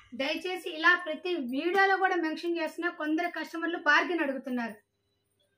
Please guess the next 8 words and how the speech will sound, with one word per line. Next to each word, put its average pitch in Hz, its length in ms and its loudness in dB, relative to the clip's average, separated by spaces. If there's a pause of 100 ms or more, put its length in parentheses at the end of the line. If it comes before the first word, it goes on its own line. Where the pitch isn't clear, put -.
(440)
దయచేసి 330 440 -2
అలా 311 140 0
ఎవరు 294 200 0
అడగద్దండి. 262 600 0 (680)
మీరు 285 220 -2
చక్కగా 320 400 4 (340)
కలర్స్ 311 340 0
ఎంచుకోండి, 320 520 -4